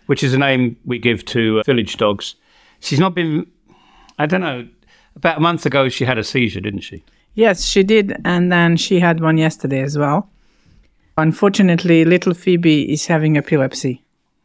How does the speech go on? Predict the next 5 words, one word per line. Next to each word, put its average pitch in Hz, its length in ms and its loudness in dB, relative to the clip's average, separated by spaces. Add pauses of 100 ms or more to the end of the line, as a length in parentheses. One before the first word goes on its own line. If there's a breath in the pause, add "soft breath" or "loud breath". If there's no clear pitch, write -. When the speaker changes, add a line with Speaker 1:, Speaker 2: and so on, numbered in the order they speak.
(140)
Speaker 2:
most 175 300 2
probably. 151 600 2 (840 soft breath)
And 220 440 4
it 226 240 4
happened 240 500 2